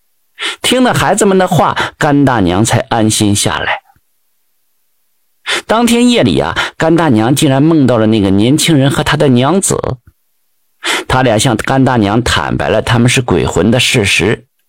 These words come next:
不过他们并不会加害甘大娘，而是来报恩的。那个年轻人叫甘大娘第二天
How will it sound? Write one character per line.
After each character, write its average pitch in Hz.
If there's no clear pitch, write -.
不 117
过 127
他 117
们 127
并 127
不 113
会 120
加 143
害 139
甘 101
大 92
娘， 78
而 110
是 113
来 113
报 117
恩 143
的。 -
那 226
个 220
年 185
轻 226
人 185
叫 180
甘 180
大 170
娘 131
第 175
二 147
天 156